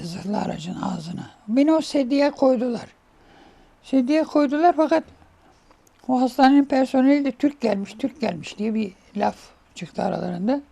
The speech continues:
Geldiler beni o sedyenin içinde yumrukluyorlar. Yumruk vuruyorlar bana. O sırada bir, e, şimdi o gazetelerde resmi var işte. Otuz beş yıl sonra karşılık diye.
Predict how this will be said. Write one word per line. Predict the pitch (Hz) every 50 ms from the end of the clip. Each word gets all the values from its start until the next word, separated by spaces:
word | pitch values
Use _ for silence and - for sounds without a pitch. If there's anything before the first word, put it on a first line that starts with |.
| _ _ - - - - - - _ _
Geldiler | - 220 240 269 269 302 311 311 294
beni | 277 277 254 269
o |
sedyenin | 269 - 294 277 254 277 269 269
içinde | 269 - - 240 285
yumrukluyorlar. | 294 269 269 277 277 277 262 - 262 294 277 226 - -
Yumruk | 170 190 226 240 262 240 -
vuruyorlar | 214 196 185 175 - - - 147 143
bana. | - 139 131 - _ _ _ _ _ - - - - - - - - - - - - - - _ _ - _ _ _ _ _ _ _ _ _ _ _ _ _ _ _ _ _ _ -
O | 339 339
sırada | - 294 254 269 262 254 330 349 330 311 _ _ _ _ _ _ _ 220
bir, | 214 247 269 269 254
e, | 240 220 202 208 220 226 220 220 214 208 190 - - _ - - - _ _ _ _ _ _ _ - _ _ _ _ _ _ - - _ - - - - -
şimdi | - - 202 196 196 190
o | 202 190
gazetelerde | 180 202 - - - 220 208 208 202 190 202 202 202 196
resmi | 196 220 - - 214 208
var | - -
işte. | - - - - - - - _ _ _ _ _ _ _ _ - 226 220
Otuz | 185 185 - 185 175 180
beş | 196 - - 180
yıl | 160
sonra | - - - - -
karşılık | - - - - - - - 151 151 _ _
diye. | 208 214